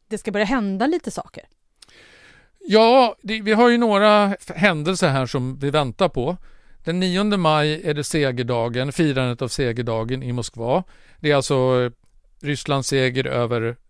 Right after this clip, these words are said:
Speaker 2: nazisterna i andra världskriget som då högtidlighålls. Det är en otroligt viktig dag för Putin. Han har ju använt andra världskriget som någon slags, eh, förebild liksom för ryssarna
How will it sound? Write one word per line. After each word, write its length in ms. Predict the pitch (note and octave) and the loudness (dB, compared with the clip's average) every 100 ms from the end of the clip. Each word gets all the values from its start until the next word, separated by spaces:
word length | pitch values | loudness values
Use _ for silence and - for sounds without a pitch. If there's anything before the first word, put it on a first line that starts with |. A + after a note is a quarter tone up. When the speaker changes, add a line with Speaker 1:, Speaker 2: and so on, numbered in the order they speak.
| - | -14
Speaker 2:
nazisterna 760 | B2+ B2 B2 - - B2 B2 | -10 -6 -6 -6 -8 -4 -4
i 60 | C3+ | -2
andra 220 | A#2+ A#2+ | -2 0
världskriget 600 | A#2+ A2+ - A2+ A2+ B2 | 0 -2 -4 -4 -4 -4
som 160 | - A2+ | -4 -8
då 160 | A2 A2 | -6 -4
högtidlighålls. 840 | A#2+ - - G#2 G#2 C#3 F3+ - - - - - | -6 -6 -10 -8 -2 -2 -2 -10 -16 -20 -18 -4
Det 80 | |
är 40 | E3 | -4
en 100 | F#3 | -2
otroligt 600 | E3 F#3+ G#3+ G3+ E3+ - | -4 2 2 2 -2 -2
viktig 360 | C#3+ - C#3 | -8 -6 -10
dag 340 | B2 A2+ A2+ A#2 | -4 -4 -4 -4
för 140 | B2+ | -8
Putin. 480 | - A#2+ - - C3 | -6 -8 -6 -6 -2
Han 140 | D3 | 0
har 80 | D#3 | 2
ju 60 | E3 | 2
använt 560 | F3 D#3+ C#3 F#3 F3+ | 0 -2 0 0 0
andra 220 | E3 D#3 D3 | -2 -2 -2
världskriget 560 | C3+ - B2 A2+ A#2 | 0 0 0 -4 -6
som 160 | B2 A#2 | -6 -6
någon 80 | A2 | -6
slags, 340 | A2+ - - - - - - - | -6 -8 -16 -20 -20 -20 -20 -16
eh, 800 | - A#2+ A#2 A2+ A#2+ B2 B2 C#3 | -8 -4 -4 -4 -6 -8 -10 -12
förebild 880 | - F#3 D#3 C3+ C3+ D#3+ G3 D#3+ B2 | 2 6 6 4 0 0 0 -2 -2
liksom 340 | A#2 - A2+ | -6 -6 -8
för 260 | - B2 A#2+ | -4 -2 0
ryssarna 500 | B2+ - A2+ A2 | -2 -4 -6 -6